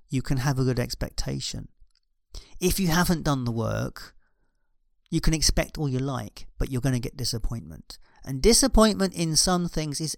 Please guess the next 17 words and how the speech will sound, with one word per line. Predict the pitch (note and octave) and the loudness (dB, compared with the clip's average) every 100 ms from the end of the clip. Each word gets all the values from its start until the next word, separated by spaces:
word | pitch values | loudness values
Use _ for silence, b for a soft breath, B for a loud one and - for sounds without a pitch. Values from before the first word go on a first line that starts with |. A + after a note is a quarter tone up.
| - | -8
absolutely | F#3+ - - F3+ - D3+ | -10 -4 -4 -2 -4 -6
cutting. | - - - - G2+ | -2 -2 0 -6 -6
I | - D#3+ | -4 -2
know | F3+ G3+ F#3+ - | 2 4 2 0
it, | D#3+ - | -6 -6
it's, | E3 - | -8 -8
it's | - E3 - | -6 -8 -4
beating | - F#3+ - G3 | 2 2 2 -2
the | E3+ | 0
self | - E3+ D#3 C#3+ | 0 2 0 0
up | - | -2
with | B2+ A#2+ | -2 -4
a | A#2 | -2
piece, | C3+ B2 | -4 -4
with | C#3 A#2+ | -8 -6
a | |
stick. | A2+ - - - - - | -2 -2 0 -4 -6 -10